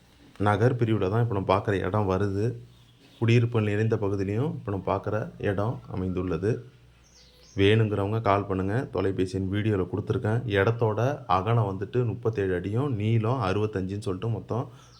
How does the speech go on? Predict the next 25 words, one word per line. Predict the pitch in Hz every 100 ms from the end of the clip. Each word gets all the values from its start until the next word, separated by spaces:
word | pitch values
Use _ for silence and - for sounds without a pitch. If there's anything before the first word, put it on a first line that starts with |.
| 98
ரெண்டாயிரத்தி | 95 104 104 95 117 101
நானூத்தி | 95 98 - 110
அஞ்சு | 87 95 101
சதுரடி | 98 95 101 98
இருக்கு. | 92 110 139 147
சதுரடி | - 92 104 120 107 92
ரேட்டு | 95 107 - 127 156 - - - -
அறுநூத்தி | 87 98 104 90
ஐம்பது | 95 92 95
ரூபா | 107
சொல்றாங்க. | 110 98 98 117 147 143
கம்மி | 92 101
பண்ணி | 92 90 85
பேசிக்கலாம். | 98 98 90 85 95 - - - - _ _ _ _ _ _ _ - - - - -
ஃபியூச்சர் | 120 117 107 -
டவுன் | 101 117 131
லிமிட்லேயும் | 107 104 113 123
இப்போ | 117
நம்ம | 90 95
பார்க்குற | 101 98 87
இடம் | 95 98
வருது. | 92 92 98 113 - _ _ _ -
மயிலாடுதுறை | 98 110 123 107 98 95
பஸ் | 95
ஸ்டாண்ட்லேருந்து | 98 98 95 120